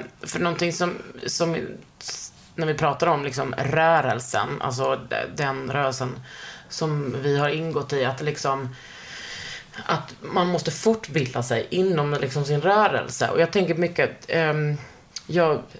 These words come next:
ser också det, alltså på samma sätt som när jag pratar med mina föräldrar som är politiska människor och som uppfostrat mig och min syster politiskt,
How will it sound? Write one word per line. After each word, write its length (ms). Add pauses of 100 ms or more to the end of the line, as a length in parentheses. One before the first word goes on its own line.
ser 640
också 420
det, 340 (100)
alltså 300 (400)
på 80
samma 260
sätt 260
som 120
när 60
jag 120
pratar 220
med 80
mina 220
föräldrar 800
som 240
är 220 (120)
politiska 580
människor 380
och 80
som 140
uppfostrat 500
mig 180
och 60
min 260
syster 400
politiskt, 300